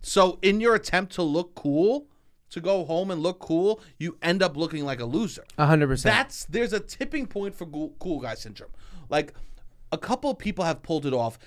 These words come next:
Speaker 1: and it's never been when they've had a relationship with a person. It's always been from afar,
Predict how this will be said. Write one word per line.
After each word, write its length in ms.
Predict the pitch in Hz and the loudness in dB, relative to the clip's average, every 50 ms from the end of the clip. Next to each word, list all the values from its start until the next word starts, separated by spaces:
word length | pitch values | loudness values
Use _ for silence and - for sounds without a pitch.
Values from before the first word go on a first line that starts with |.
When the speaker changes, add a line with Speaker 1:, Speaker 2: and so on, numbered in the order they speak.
| - - - | -20 -18 -10
Speaker 1:
and 220 | - 135 143 147 - - - - | -6 -6 -6 -6 -10 -16 -16 -8
it's 360 | 139 143 147 120 117 - - | -6 -6 -6 -6 -10 -12 -4
never 240 | 147 160 165 170 190 | -2 -2 0 0 -2
been 260 | 147 147 165 160 160 | -2 -2 -2 -2 0
when 120 | 147 143 139 | -2 -2 -2
they've 160 | 135 131 123 | -2 -4 -2
had 140 | 139 135 131 | -2 -4 -2
a 20 | 123 | -2
relationship 640 | 120 120 120 113 110 - - 117 - - 117 101 - | -4 -6 -6 -6 -8 -10 -12 -12 -12 -12 -14 -12 -12
with 100 | 110 101 | -14 -14
a 60 | 107 | -14
person. 320 | - - 107 98 - 104 110 | -14 -14 -14 -14 -14 -18 -18
It's 160 | 110 - - | -16 -14 -6
always 260 | 127 147 151 156 127 | -4 -2 -2 -2 -4
been 180 | 117 143 143 123 | -4 -6 -6 -4
from 180 | - 139 123 | -6 -6 -6
afar, 460 | 123 117 - - 117 101 95 69 - | -6 -10 -10 -8 -8 -8 -8 -10 -16